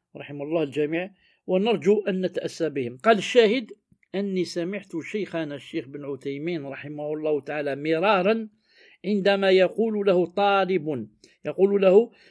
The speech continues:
"قولك يا شيخ"، نعم، ينهاه ويزجره ويقول له: "هذا ليس من أدب،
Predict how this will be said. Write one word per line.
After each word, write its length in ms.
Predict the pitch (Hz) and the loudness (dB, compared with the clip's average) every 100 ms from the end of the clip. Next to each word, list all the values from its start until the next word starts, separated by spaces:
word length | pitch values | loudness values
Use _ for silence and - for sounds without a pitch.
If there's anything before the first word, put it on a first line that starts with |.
| _ - | _ 4
"قولك 400 | 220 220 214 208 | 4 4 2 6
يا 180 | 202 | 6
شيخ"، 420 | 180 247 233 - _ _ _ _ 175 | 4 0 -2 -4 _ _ _ _ -6
نعم، 260 | 185 190 | -4 -4
ينهاه 560 | 170 175 147 131 220 175 | -2 0 0 2 2 2
ويزجره 800 | 160 165 147 117 131 104 104 _ _ _ _ _ - | 0 -2 -2 -4 -4 -4 -8 _ _ _ _ _ -4
ويقول 540 | 151 156 - 196 180 | 0 2 4 4 6
له: 360 | 175 165 214 220 _ _ _ | 6 6 4 0 _ _ _
"هذا 300 | 156 160 156 | -4 -2 0
ليس 220 | 160 185 180 | -2 -2 -2
من 360 | 165 151 - | -2 -4 -6
أدب، 280 | 135 117 | -8 -8